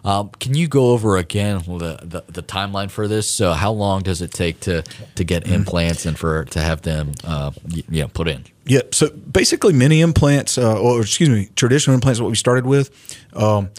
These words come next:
Speaker 2: we usually like, like, we can do the whole mouth at one time, or we can do, uh, an upper and then come back and do the lower.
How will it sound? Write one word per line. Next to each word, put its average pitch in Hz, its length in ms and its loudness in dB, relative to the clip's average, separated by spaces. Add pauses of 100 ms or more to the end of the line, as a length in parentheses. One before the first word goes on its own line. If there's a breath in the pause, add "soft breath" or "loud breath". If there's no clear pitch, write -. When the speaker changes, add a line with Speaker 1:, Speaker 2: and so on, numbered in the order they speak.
(580 loud breath)
Speaker 2:
we 123 160 4
usually 143 260 4
like, 123 260 2 (220)
like, 117 300 -2 (120)
we 120 120 0
can 147 120 2
do 120 100 4
the 101 100 -2
whole 120 200 2
mouth 107 280 0
at - 60 -2
one 110 180 0
time, 117 280 0
or 110 80 4
we 104 80 0
can 104 140 0
do, 104 160 4 (220)
uh, - 460 -16
an 110 120 4
upper 110 380 4
and 104 160 -2
then 101 80 -2
come 104 160 -2
back 101 160 -2
and 101 80 -4
do 98 40 -2
the 98 120 -2
lower. 98 280 -2